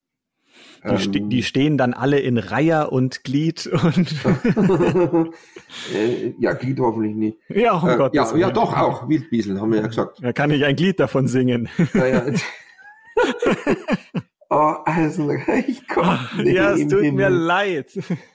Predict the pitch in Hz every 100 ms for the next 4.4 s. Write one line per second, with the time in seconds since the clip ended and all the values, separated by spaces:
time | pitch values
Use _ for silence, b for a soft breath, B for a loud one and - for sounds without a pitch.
0 | B - 151 151 - 156 135 151 147 131
1 | 123 113 107 - _ 110 110 101 - 127
2 | 117 110 110 107 110 - - - 110 117
3 | 120 107 - 107 107 113 - 101 - 110
4 | 110 - 113 -